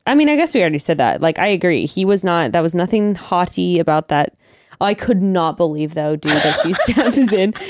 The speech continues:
The nerve. This is why I'm like, "Oh, fuck, I love this guy." He's ready to shake shit up. He straight up is like,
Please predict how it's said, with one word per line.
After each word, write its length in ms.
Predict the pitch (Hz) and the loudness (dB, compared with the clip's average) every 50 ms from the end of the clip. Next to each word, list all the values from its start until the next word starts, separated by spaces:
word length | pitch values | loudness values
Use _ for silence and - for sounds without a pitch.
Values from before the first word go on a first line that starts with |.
| 339 277 - | -10 -6 -2
The 100 | 214 226 | -2 0
nerve. 260 | 208 196 190 180 175 | 2 2 2 2 2
This 180 | 165 180 190 190 | 2 2 2 2
is 120 | 233 220 | 0 0
why 180 | 196 214 208 202 | 0 0 0 0
I'm 80 | 190 | 0
like, 140 | 185 180 165 - | 0 0 0 2
"Oh, 180 | 170 170 165 | 2 0 0
fuck, 240 | 156 - - 170 185 175 | 0 0 -2 0 2 2
I 80 | 175 | 2
love 260 | 175 175 170 170 160 165 | 2 4 2 2 2 2
this 180 | 170 165 165 - | 0 0 0 2
guy." 180 | 170 160 160 165 | 2 2 2 0
He's 240 | 165 202 196 180 | 0 -2 -2 0
ready 220 | 180 185 180 175 165 | 0 0 2 2 0
to 100 | 165 175 | -2 -2
shake 280 | - - 185 175 170 | -2 0 0 0 0
shit 200 | - - 185 170 | 0 0 0 2
up. 180 | 170 165 160 - - - - _ | 2 2 0 -2 -6 -20 -10 _
He 160 | - 240 254 | 0 2 2
straight 340 | 254 - - - 247 233 240 | 0 0 -2 0 2 2 2
up 140 | 247 226 233 | 2 2 0
is 100 | 240 208 | 0 0
like, 200 | 233 208 196 | 0 0 -2